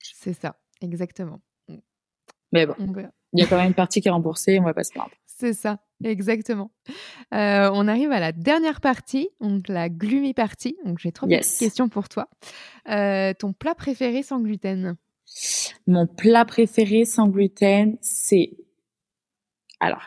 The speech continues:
Speaker 2: je vais être bien précise, désolée, mais ça va être la salade de pâtes que ma mère me fait. Et j'insiste
Speaker 1: Ouais.
Speaker 2: sur ma mère, parce que moi, quand je l'ai faite chez moi,
Speaker 1: <laughs>
Speaker 2: toute
Speaker 1: Elle a pas
Speaker 2: seule,
Speaker 1: le même goût.
Speaker 2: pas le même goût du tout. Ah non, pas du
Speaker 1: Ça,
Speaker 2: tout le
Speaker 1: ça
Speaker 2: même goût.
Speaker 1: m'arrive aussi. <laughs>
Speaker 2: On est d'accord.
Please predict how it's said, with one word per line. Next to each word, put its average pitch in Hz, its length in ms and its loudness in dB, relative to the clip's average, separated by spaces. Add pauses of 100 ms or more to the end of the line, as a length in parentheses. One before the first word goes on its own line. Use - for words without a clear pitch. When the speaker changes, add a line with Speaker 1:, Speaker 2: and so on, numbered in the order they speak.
(300)
Speaker 2:
je 170 80 -2
vais 175 100 6
être - 200 -6
bien 208 160 4
précise, 196 460 2
désolée, 175 460 4
mais - 200 -4 (460)
ça 302 160 2
va 208 60 4
être 330 100 4
la 190 80 4
salade 247 420 2
de 226 120 6
pâtes 220 540 0
que - 120 0
ma 180 120 4
mère 202 220 4
me 202 140 4
fait. 202 300 0 (240)
Et - 60 4
j'insiste 185 360 2
Speaker 1:
Ouais. - 40 -4
Speaker 2:
sur 214 220 2 (160)
ma 180 160 2
mère, 196 260 4
parce - 180 -2
que - 80 -2
moi, 208 180 4
quand 214 120 2
je 240 80 4
l'ai 185 80 2
faite 247 260 4
chez 233 160 4
moi, 208 300 4 (100)
Speaker 1:
<laughs> 302 120 -12
Speaker 2:
toute 220 180 0
Speaker 1:
Elle - 60 0
a 240 40 4
pas 226 60 4
Speaker 2:
seule, 233 100 4
Speaker 1:
le 220 120 2
même 208 100 -4
goût. 247 140 -6 (320)
Speaker 2:
pas 214 80 2
le 196 80 4
même 180 160 2
goût 180 80 0
du 190 160 -2
tout. - 180 -8 (240)
Ah 196 160 2
non, 220 140 4 (480)
pas 226 160 8
du 202 160 2
Speaker 1:
Ça, 240 80 0
Speaker 2:
tout 262 80 2
le - 20 6
Speaker 1:
ça 220 60 6
Speaker 2:
même 220 100 6
goût. 226 40 6
Speaker 1:
m'arrive 240 320 4
aussi. 247 520 -2
<laughs> 294 360 2
Speaker 2:
On 208 120 6
est 185 80 6
d'accord. 294 460 2